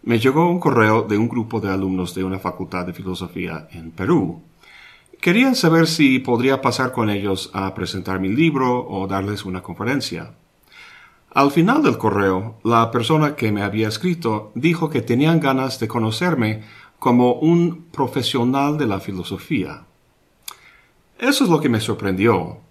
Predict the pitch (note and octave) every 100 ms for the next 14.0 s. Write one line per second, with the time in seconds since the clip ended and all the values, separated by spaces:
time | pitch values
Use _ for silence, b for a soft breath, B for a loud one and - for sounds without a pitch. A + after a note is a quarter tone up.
0 | _ - A2 A2 B2 C#3+ D3 C#3+ A2+ G#2+
1 | A2 A2 A2 - A#2 A#2 A#2 A2 G2+ G#2+
2 | G2+ F2+ D#2+ - B B B B - A2+
3 | A2+ - - - A#2+ D3 A#2+ C3 F3 E3
4 | C3+ B2+ C#3+ C#3+ C#3+ - A2 G#2+ G2+ F#2+
5 | A#2 D3 D3 A#2 A#2 - F#2+ F#2+ F#2+ -
6 | F2+ F#2+ C3+ C#3 A2 G#2+ B B B B
7 | B B - D#3+ D#3 - F3 F#3 F3+ -
8 | - A#2+ B2 C#3 C3 A#2 B2 B2+ C3+ B2+
9 | A2 G#2 G#2 B2+ B2+ C3+ C3+ - G#2 A2+
10 | G#2+ A2+ B2 - G2 - F2 F2+ F2+ G2+
11 | F#2+ G#2 B2+ C#3 G3 F#2 - - - G2
12 | A2 A2 A2 C3+ C#3+ C#3+ A2+ A#2+ A2 B2+
13 | C3 B2 G2+ A2+ C3 B2+ B2 A2 A2 A2